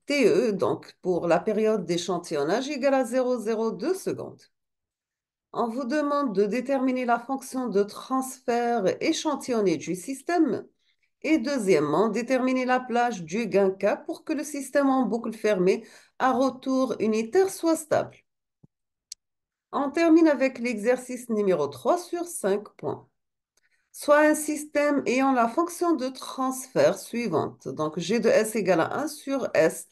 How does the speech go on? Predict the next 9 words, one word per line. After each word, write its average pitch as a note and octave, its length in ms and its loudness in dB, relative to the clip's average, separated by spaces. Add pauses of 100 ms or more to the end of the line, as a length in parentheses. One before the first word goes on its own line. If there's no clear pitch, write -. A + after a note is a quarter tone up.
(360)
par C4+ 280 2
S B3 240 2
plus G#3+ 380 -8
un D#4+ 140 0
par E4 320 -2
S C4 240 -2
plus C4 220 -6 (120)
cinq. C#3+ 420 -4 (920)
Pour D#4 340 6